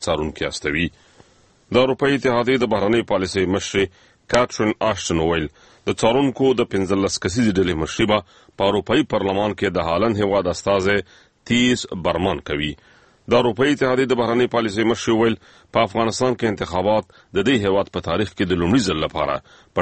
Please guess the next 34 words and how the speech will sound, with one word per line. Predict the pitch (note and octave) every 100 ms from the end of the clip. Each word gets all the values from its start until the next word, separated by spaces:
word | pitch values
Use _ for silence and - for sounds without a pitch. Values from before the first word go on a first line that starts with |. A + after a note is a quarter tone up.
| E2+
ډیموکراتیک | F2+ F#2 F#2 F2 C3+ A#2
ډول | A#2+ A#2+ - _ _
د | -
سیاسي | - E2+ - D3
قدرت | A2 G2+ G2+ - E2
انتقال | D2+ - E2+ E2+
ته | E2
لار | D2+ C2+
هواروي. | C#2+ C#2+ C#2 D2+ D2+ - _ _ _ _ _ - C#3
آشټن | D3 - C#3+ C3+
په | C3
یوې | B2
اعلامیه | A#2 B2 B2+
کې | A2
ویلي، | A2 A#2 A2 _ - A2
افغانستان | G2 A#2+ A2+ - C#3 B2+
ته | C3
د | A#2 A2
اروپایي | G2+ - A#2+
اتحادیې | B2 G2+ G2 G2+ -
څارونکې | F#2 G2+ - D#2
ډله | G2 G2+
به | G2+ F#2+ _ _
په | - -
خپل | - A#2 F2
نوبت | E2 E2 - _ - E2
ډاډ | A#2+ B2
حاصل | A#2 A#2 B2
کړي | A2 A2+
چې | B2 G#2+ - - -
انتخابات | F#2 F2 E2+ F2 G2 F2 D#2
به | F2 E2+
اعتباره، | D#2+ D#2 E2 F#2 G2+ G2+ F#2 _ -
پراخ | E2+ F#2 G#2+ G2